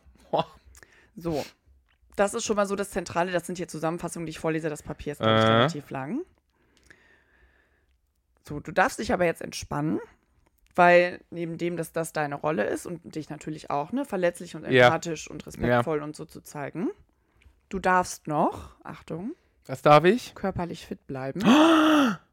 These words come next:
Speaker 1: Oh, da bin ich ein bi-
Speaker 2: Du musst nicht körperlich verfallen. Du
Speaker 1: Anna?
Speaker 2: darfst sogar noch zum Sport gehen.
Speaker 1: Oh, oh, ich dachte immer, boah, da bin ich, also da bin ich wirklich ganz, ganz froh. Ich dachte wirklich, das Thema Muskulatur, Kraft ausbauen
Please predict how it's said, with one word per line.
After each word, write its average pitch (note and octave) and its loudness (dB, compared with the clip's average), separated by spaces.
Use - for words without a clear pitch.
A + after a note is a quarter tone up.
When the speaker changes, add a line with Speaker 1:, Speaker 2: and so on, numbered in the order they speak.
Speaker 1:
Oh, - 2
da E3+ 4
bin C#4 8
ich D#4 6
ein B3+ 2
bi- C4 6
Speaker 2:
Du G3 -2
musst G#3+ 2
nicht C4+ 0
körperlich D#4+ 2
verfallen. G#3+ 2
Du - 2
Speaker 1:
Anna? E3 10
Speaker 2:
darfst A#3 10
sogar A3 6
noch G3 2
zum F#3 -6
Sport - 2
gehen. D3+ 4
Speaker 1:
Oh, C#3 4
oh, - 6
ich F#3+ -4
dachte - 4
immer, A#3+ 8
boah, D#3 10
da F#3+ 10
bin A#3 4
ich, C3+ -2
also C#3+ 10
da D#3 10
bin D#3+ 8
ich D#3 8
wirklich E3 8
ganz, D3+ 2
ganz C#3 2
froh. C#3+ 8
Ich - 2
dachte F3 8
wirklich, F#3+ 10
das C3 2
Thema D3 6
Muskulatur, C#3 6
Kraft C3 -2
ausbauen A#2+ 4